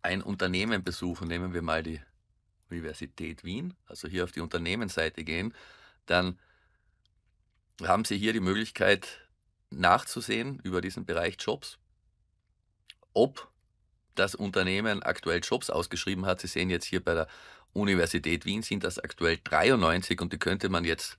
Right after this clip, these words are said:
durchsuchen. Jetzt kann man sagen, jemand, der auf eine Unternehmensseite geht und dann auf Jobs klickt, der wird mit großer Wahrscheinlichkeit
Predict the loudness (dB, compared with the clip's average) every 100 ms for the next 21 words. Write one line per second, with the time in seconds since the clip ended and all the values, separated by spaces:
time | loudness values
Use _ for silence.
0 | -8 -6 0 0 0 -2 -6 -10 -20 -20
1 | -20 -20 _ _ -4 -2 2 4 6 8
2 | 10 10 6 6 4 6 10 10 8 2
3 | 4 4 4 2 2 2 4 2 6 6
4 | 6 4 2 0 -2 -4 -4 -4 0 0
5 | 0 -4 -4 0 0 2 0 -2 -4 -6
6 | -4 0 2 2 4 2 0 2 4 4
7 | -2